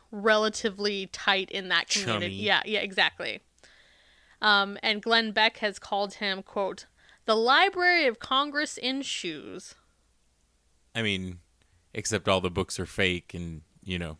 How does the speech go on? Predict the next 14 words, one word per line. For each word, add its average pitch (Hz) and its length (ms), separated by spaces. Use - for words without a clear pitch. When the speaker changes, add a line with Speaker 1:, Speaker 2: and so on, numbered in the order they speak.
Speaker 2:
made 95 320
up 85 200
so - 160
they 85 140
can 87 200
say 98 240
what 85 220
you 85 100
think. 92 380
But, - 180
yep, 180 220
totally. 110 580
Speaker 1:
Yes. - 500
Speaker 2:
Yeah. 90 540